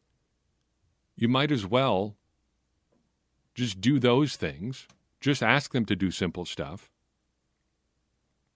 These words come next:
And then play the ones who you think can match up with opposing offense as well. And I think over the past couple of weeks, we've seen that play out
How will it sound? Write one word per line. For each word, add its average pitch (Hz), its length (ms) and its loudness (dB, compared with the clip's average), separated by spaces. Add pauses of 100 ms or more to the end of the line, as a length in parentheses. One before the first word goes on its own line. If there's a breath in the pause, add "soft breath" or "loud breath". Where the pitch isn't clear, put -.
(340)
And 120 160 0
then 131 180 6
play 120 260 4
the 127 80 2
ones 117 360 2
who 120 80 -2
you 104 200 2
think 117 220 0
can 95 140 0
match 104 280 2
up 101 140 -2
with 95 100 -6
opposing 87 360 -4
offense 85 380 -8
as 95 120 -8
well. 160 360 -4 (480 loud breath)
And 90 120 0
I - 20 0
think 127 200 0
over 147 120 -4
the 139 60 -4
past 123 300 0
couple 107 200 -4
of 104 40 -2
weeks, 127 220 -2
we've 98 140 0
seen 110 380 0
that 101 360 0
play 110 360 0
out 98 380 2